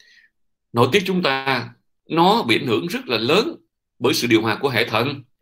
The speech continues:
thần kinh và đặc biệt là vỏ não.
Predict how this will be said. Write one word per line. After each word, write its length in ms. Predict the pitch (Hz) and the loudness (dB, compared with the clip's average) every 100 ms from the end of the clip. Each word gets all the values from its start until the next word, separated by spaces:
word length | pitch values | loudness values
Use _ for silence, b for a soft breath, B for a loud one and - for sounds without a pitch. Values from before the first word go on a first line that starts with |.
| _ _ _ _ _ - | _ _ _ _ _ -4
thần 240 | 120 120 | -2 0
kinh 300 | 156 143 90 _ | 0 -2 -8 _
và 220 | 87 - | -6 -4
đặc 140 | - - | -6 -2
biệt 360 | 123 135 - - - | 2 2 0 -16 -6
là 160 | 104 | -4
vỏ 240 | 90 - 147 | -2 0 -2
não. 420 | 120 98 139 | -4 -10 -12